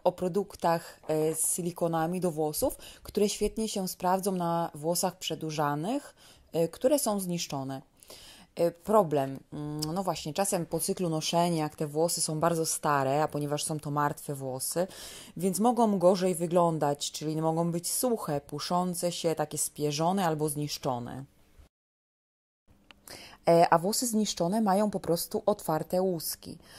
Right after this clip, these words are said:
I od czego są otwarte łuski? Na przykład, gdy P H jest zasadowe, czyli podczas zabiegu rozjaśniania włosów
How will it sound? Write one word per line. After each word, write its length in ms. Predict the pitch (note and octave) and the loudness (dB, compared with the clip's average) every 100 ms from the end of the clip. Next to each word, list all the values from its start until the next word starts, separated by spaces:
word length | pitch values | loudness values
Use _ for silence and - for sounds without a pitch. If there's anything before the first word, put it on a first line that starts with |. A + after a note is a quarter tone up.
| F#3 - | -14 -4
I 120 | F#3+ | 0
od 140 | G3 | 2
czego 220 | - B3+ C4 | 2 2 2
są 240 | - F#3 | 0 -2
otwarte 460 | E3 - G3 G#3 F3+ | -2 -2 0 2 0
łuski? 520 | D#3+ - - C#3 D3+ | 0 -4 -8 -8 -6
Na 140 | F3 | -4
przykład, 500 | F#3 G#3 - F3 F3 | -4 -4 -2 -2 -2
gdy 160 | D3+ D#3+ | -8 -6
P 160 | - F#3 | -4 -2
H 200 | F#3+ G#3 | 2 2
jest 240 | F#3+ D3+ | 0 -2
zasadowe, 720 | E3+ F3+ F#3+ E3+ D#3+ C3+ D3 | -2 0 0 2 2 2 -2
czyli 240 | D#3+ D#3+ D3+ | -2 -10 -4
podczas 440 | F#3+ G3+ - G3 | -4 -2 0 0
zabiegu 440 | E3+ E3+ E3 E3 | 0 -2 -4 -2
rozjaśniania 720 | F3 F3 D#3+ D3+ - F3 F3 F3 | -2 0 -2 -4 -4 -4 -2 -2
włosów 640 | D#3 D3 C#3+ - G3+ - | -4 -6 -6 -4 -4 -6